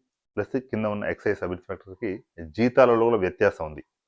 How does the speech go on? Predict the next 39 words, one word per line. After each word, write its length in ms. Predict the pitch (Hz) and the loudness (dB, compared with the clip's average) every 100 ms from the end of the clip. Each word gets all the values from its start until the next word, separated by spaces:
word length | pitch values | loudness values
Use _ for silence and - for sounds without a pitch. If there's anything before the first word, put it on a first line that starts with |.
| _ _ | _ _
వాళ్ళ 140 | 95 90 | 4 4
బేసిక్ 360 | 90 113 123 110 | 4 2 0 2
నలభై 260 | 95 98 | 4 4
రెండు 200 | 107 107 | 4 4
వేలు 180 | 101 92 | 2 2
ఉంటే 300 | 92 104 92 - | 0 -2 -2 -4
వీళ్ళ 140 | 98 | -2
బేసిక్ 320 | 92 95 110 95 | 0 -2 -2 -10
ముప్పై 180 | 87 101 | -4 -2
ఎనిమిది 200 | 98 98 | -2 -2
వేలే 140 | 98 92 | -2 -2
ఉంది. 220 | 78 - | -6 -8
అంటే 120 | 104 | -6
బేసిక్కే 440 | 90 101 113 117 127 | -2 -2 -2 -2 0
నాలుగు 260 | 104 95 | 0 0
వేలు 100 | 98 | -2
తేడా 260 | 98 95 92 | -2 -2 -2
ఉంటే 280 | 87 123 - _ _ - - 104 | -2 -6 -8 _ _ -20 -8 -4
ఈ 60 | |
ఫైవ్ 200 | 98 101 | 2 4
ఇయర్స్‌లో 360 | 107 113 - 107 | 4 2 2 -2
ఒక 160 | - 92 | -2 0
పీఆర్సీ 380 | 98 98 95 98 | 6 6 4 -2
వచ్చింది, 460 | 90 - 98 110 - | -2 -6 -8 -8 -4
తర్వాత 240 | 92 92 92 | 0 0 -2
ఎన్నో 240 | 87 92 | -4 -4
డీఏలు 360 | 85 90 95 90 | -4 0 0 -2
వచ్చినాయి, 260 | - 104 113 | -6 -14 -12
ఇవన్నీ 240 | 90 98 90 | -10 -6 -4
జరిగినాయి. 320 | 82 76 - _ _ _ _ - | -4 -8 -16 _ _ _ _ 0
So, 60 | 135 - _ _ _ _ _ _ _ - | 0 0 _ _ _ _ _ _ _ -10
ఇక్కడ 220 | 98 131 | 4 4
ఇవన్నీ 400 | 117 120 120 143 | 6 4 4 2
విషయాల్లో 400 | 139 123 123 113 | 0 2 2 4
కూడా 120 | 120 | 2
మళ్ళీ 240 | 117 104 101 | 0 0 -2
జీతాల 320 | 95 101 101 | -2 -2 -2
వ్యత్యాసం 460 | 90 82 85 - 82 | -4 -6 -6 -6 -14
వస్తది. 320 | - _ | -18 _